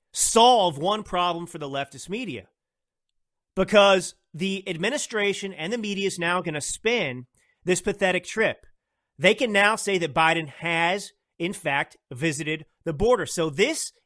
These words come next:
eliminates one of the central criticisms, growing criticisms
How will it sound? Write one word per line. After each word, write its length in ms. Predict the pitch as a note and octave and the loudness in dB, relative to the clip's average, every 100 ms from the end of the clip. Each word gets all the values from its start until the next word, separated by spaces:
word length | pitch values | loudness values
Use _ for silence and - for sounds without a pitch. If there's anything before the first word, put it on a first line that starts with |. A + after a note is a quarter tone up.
| _ - | _ -8
eliminates 800 | F3 D#3 B3 D#4 F3+ C3+ C#3 - | -6 -2 -2 0 -2 -4 -6 -4
one 180 | F#3+ | -2
of 140 | G3 D3+ | -2 -4
the 300 | D#3 C#3+ - _ _ | -6 -6 -10 _ _
central 560 | - - A#3 - A3+ | -8 0 0 0 -4
criticisms, 1080 | F3+ - F#3+ C4+ - E3+ C3+ A2 A2 C#3+ - _ _ _ _ _ _ _ _ - | 0 0 2 2 0 -2 -4 -6 -12 -14 -16 _ _ _ _ _ _ _ _ -10
growing 440 | C3 F#3+ D4 D#4+ | 4 6 8 6
criticisms 760 | G#3+ F#3 E3 - D3 C3 D#3 | 2 0 0 0 -4 -6 -8